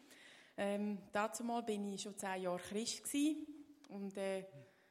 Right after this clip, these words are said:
ja, ich habe schon Sachen mit Gott erlebt, aber es ist eher ein bisschen ein langweiliges Christsein gsi. Und, äh, ich bin dann zu einem Punkt gekommen, wo ich,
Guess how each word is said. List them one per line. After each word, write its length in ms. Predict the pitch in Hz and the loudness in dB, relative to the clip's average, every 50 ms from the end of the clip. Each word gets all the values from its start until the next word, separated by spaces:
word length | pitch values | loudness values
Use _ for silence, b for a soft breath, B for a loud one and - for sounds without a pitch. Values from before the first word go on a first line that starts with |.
| B B B B B B _ | B B B B B B _
ja, 140 | 185 190 233 | 4 4 6
ich 100 | 254 240 | 6 4
habe 100 | 208 202 | 0 0
schon 120 | - 247 | 0 0
Sachen 380 | 240 277 247 247 254 - 269 262 | 2 4 2 2 2 2 0 2
mit 180 | 262 262 262 | 2 2 0
Gott 240 | 262 247 254 254 254 | 0 0 0 0 0
erlebt, 460 | 254 247 240 240 247 247 247 - - | -2 2 4 4 4 4 2 -2 -4
aber 240 | 196 196 190 - 196 | -4 -2 -2 -2 -2
es 160 | 190 - - | -2 -2 -2
ist 160 | 220 202 196 - | -2 -2 0 0
eher 160 | 208 214 214 | 0 0 0
ein 100 | 214 220 | 0 -2
bisschen 480 | 226 220 - 208 202 202 202 196 190 | -2 -4 -4 -2 -2 0 0 0 0
ein 800 | 185 185 - - - - - - - - _ _ _ _ 175 170 | 0 -2 -6 -8 -10 -14 -16 -20 -20 -20 _ _ _ _ -4 0
langweiliges 840 | 175 180 185 196 196 196 185 202 202 196 196 190 190 - - - - - - | 0 0 2 0 -2 -4 -6 -6 -4 -4 -6 -6 -6 -6 -8 -8 -8 -10 -8
Christsein 1200 | - 190 190 190 180 - - - - - - - 180 - _ _ - - - - 202 190 190 175 - | -6 -4 -4 -2 -4 -6 -8 -8 -10 -12 -12 -14 -18 -20 _ _ -12 -10 -8 -6 -4 -4 -6 -8 -6
gsi. 320 | - - - 170 156 151 151 B B B B B B B B B B B B B | -6 -6 -6 -6 -8 -10 -12 B B B B B B B B B B B B B
Und, 240 | - 208 208 208 214 | -2 0 0 2 4
äh, 300 | 214 208 208 202 202 202 | 6 6 6 6 6 4
ich 120 | - 247 | 2 0
bin 140 | 240 247 247 | 0 0 2
dann 160 | 240 233 254 | 2 0 2
zu 80 | - 226 | 2 2
einem 240 | 233 226 226 226 226 | 4 4 4 4 6
Punkt 400 | - 254 277 285 285 285 - - | 6 8 8 8 6 4 2 0
gekommen, 280 | - 285 285 277 254 | 2 4 4 4 4
wo 140 | 233 233 233 | 4 2 2
ich, 320 | 233 233 233 226 220 214 | 2 2 2 2 2 0